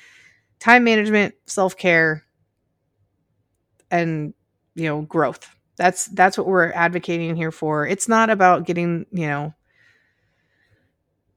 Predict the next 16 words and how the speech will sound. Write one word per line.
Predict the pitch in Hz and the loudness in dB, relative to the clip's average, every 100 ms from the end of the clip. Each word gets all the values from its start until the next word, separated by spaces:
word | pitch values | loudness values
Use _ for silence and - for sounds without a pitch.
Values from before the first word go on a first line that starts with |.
| _ | _
it's | - | -4
not | 220 | 0
about | 220 220 | 4 4
getting | 202 196 | 4 2
time | 185 180 170 | 2 2 2
to | 165 | 0
watch | 180 - | -4 -2
Bravo | 165 156 165 | 0 0 0
reruns, | 156 156 156 151 156 151 | -2 -2 -2 -2 -4 -6
even | - 165 160 | -8 -4 -4
though | 151 | -4
I | 151 | -4
find | 156 151 | -4 -4
that | 151 147 - | -4 -8 -12
incredibly | - - 196 185 185 | -18 -8 -6 -4 -6
important. | 151 - 165 175 - | -8 -10 -12 -12 -16